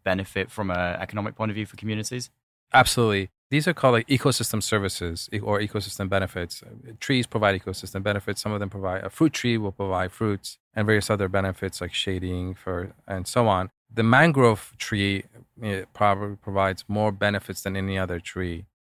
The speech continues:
Speaker 2: Just to name a few, first of all, it provides coastal protection for communities valued at about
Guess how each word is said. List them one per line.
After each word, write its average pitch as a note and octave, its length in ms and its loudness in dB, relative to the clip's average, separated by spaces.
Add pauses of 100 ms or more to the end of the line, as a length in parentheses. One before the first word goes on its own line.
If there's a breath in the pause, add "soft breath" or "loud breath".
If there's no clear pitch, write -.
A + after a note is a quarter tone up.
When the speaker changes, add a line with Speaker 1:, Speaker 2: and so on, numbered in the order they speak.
(140)
Speaker 2:
Just D3+ 200 2
to D3+ 60 4
name B2 180 6
a G#2+ 60 4
few, G2+ 560 2 (260)
first - 340 0
of G#2 120 -2
all, F#2+ 200 2
it G2+ 120 -6
provides F#2+ 760 0
coastal G2 300 -4
protection G2 460 -4
for - 140 -16
communities F#2+ 880 -6 (160)
valued F#2+ 340 2
at F#2 60 -2
about F2+ 280 -2